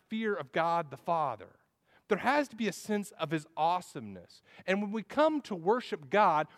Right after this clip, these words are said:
there should be in a sense that, you know what, God is, is other,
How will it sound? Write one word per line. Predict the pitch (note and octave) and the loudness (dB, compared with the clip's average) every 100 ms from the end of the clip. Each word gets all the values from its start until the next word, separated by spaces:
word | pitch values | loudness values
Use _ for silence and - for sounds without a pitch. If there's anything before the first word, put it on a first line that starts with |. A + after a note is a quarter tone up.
| _ | _
there | G#3+ | -4
should | A3+ G#3+ | -4 -4
be | B3 | -2
in | A#3 | -2
a | F#3 | 0
sense | G#3+ G3 - - | -2 -4 -2 -2
that, | G3+ | 2
you | |
know | G#3 | 4
what, | A3+ G3+ - E3 | 2 2 -16 -6
God | D3+ A#3 D4 | 8 10 10
is, | C#4 F#3 - | 6 -2 -6
is | F#3 - | -8 0
other, | F#3 B3+ F#3+ C#3 | 4 6 4 0